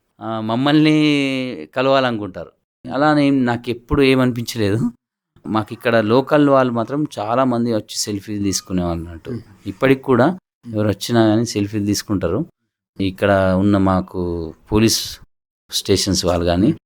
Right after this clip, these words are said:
Speaker 2: పోలీసులు కూడా రెస్పెక్ట్ ఇస్తారు.
Speaker 1: రెస్పెక్ట్ ఇస్తారు. మళ్ళీ ఇంతకుముందు ఎస్ఐలు కానీ వాళ్ళు కానీ ఇప్పటికీ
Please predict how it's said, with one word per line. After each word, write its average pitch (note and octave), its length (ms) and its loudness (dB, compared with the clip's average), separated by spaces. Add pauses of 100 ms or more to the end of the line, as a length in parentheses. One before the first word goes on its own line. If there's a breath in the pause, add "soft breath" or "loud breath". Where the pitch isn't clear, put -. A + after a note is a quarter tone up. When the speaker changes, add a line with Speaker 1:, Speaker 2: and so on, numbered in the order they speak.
(380)
Speaker 2:
పోలీసులు C#3 260 -10
కూడా F3 100 -2
రెస్పెక్ట్ D3+ 360 -4
ఇస్తారు. A#2+ 200 0
Speaker 1:
రెస్పెక్ట్ A2 320 -2
ఇస్తారు. A#2+ 420 2
మళ్ళీ A2 220 4
ఇంతకుముందు G#2 920 4
ఎస్ఐలు G2+ 400 0
కానీ F#2+ 320 2
వాళ్ళు F#2 260 2
కానీ F#2+ 280 0 (360)
ఇప్పటికీ C#3 480 -2